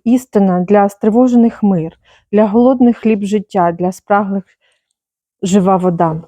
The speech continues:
І…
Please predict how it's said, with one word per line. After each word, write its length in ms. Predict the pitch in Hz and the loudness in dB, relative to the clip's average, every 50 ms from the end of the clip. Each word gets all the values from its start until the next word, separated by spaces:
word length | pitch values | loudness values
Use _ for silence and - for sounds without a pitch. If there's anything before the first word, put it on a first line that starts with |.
| _ _ _ _ _ _ _ _ _ _ _ _ _ _ _ _ _ - - - - - - - _ _ - 208 202 202 202 196 196 190 - - | _ _ _ _ _ _ _ _ _ _ _ _ _ _ _ _ _ -20 -20 -20 -20 -20 -20 -20 _ _ -2 -2 -2 -2 -2 -6 -8 -8 -2 2
І… 340 | 233 233 233 240 240 233 | 2 4 4 4 2 0